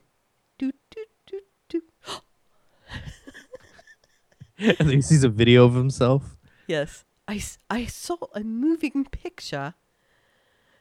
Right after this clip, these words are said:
Speaker 1: that was supposed to be a still picture. Yes, a selfie. Yes, that is what you said.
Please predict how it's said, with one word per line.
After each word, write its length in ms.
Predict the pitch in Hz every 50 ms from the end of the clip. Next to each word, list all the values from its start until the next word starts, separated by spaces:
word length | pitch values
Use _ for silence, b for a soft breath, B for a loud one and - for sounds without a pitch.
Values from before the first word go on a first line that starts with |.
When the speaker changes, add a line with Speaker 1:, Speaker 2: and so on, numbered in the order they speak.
| _ _ _ -
Speaker 1:
that 140 | - 302 -
was 140 | 269 277 -
supposed 460 | - 302 254 - 285 285 269 - -
to 80 | 277 240
be 300 | 294 269 247 - - - _ -
a 100 | 269 277
still 440 | 269 - - - - - 359 381 370
picture. 640 | 370 - - 185 143 - - - - 135 135 160 _ _ _ _ -
Yes, 220 | 320 330 - -
a 40 | 196
selfie. 480 | - - 269 240 254 - - 143 143 - b b b b b -
Yes, 520 | - 403 359 165 139 - - - - _ _ _ _ _ _ _ _ _ -
that 140 | 359 370 381
is 160 | 370 330 -
what 240 | 311 302 294 - -
you 60 | 277
said. 500 | - - - 349 294 208 135 135 165